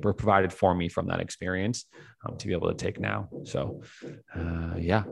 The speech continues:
that's kinda my, uh, I think my final take on, um, this concept. Is there anything else you wanna touch on before we move into, uh, final takeaways?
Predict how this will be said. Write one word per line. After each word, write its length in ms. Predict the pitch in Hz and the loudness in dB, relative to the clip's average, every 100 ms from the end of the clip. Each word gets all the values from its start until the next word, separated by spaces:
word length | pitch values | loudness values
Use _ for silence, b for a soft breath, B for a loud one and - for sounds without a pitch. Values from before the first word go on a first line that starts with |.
| - | -10
that's 140 | - - | -12 -4
kinda 200 | 92 92 | -2 2
my, 280 | 90 90 90 | 4 6 8
uh, 240 | 90 90 | 8 6
I 80 | - | 2
think 160 | 92 95 | 2 4
my 140 | 87 | 4
final 360 | - 92 92 92 | 4 2 4 4
take 380 | - 92 90 - | 6 6 4 0
on, 360 | 95 92 90 90 | 2 4 4 6
um, 400 | 87 87 87 104 - | 4 4 2 -4 2
this 160 | 98 - | 4 6
concept. 380 | 104 104 95 | 6 6 4
Is 20 | - | 6
there 100 | 104 | 6
anything 200 | 104 104 | 8 6
else 160 | 98 | 6
you 80 | 101 | 6
wanna 220 | 98 92 | 8 6
touch 260 | - 98 - | 4 2 4
on 160 | 95 | 2
before 260 | 92 95 92 | 2 2 2
we 80 | 92 | 4
move 240 | 95 95 | 2 4
into, 640 | 92 92 - 92 90 90 B B B | 2 0 2 4 6 4 B B B
uh, 480 | - 90 82 85 85 | 4 6 6 0 0
final 240 | 95 92 | 4 6
takeaways? 380 | 87 87 110 - | 6 6 6 6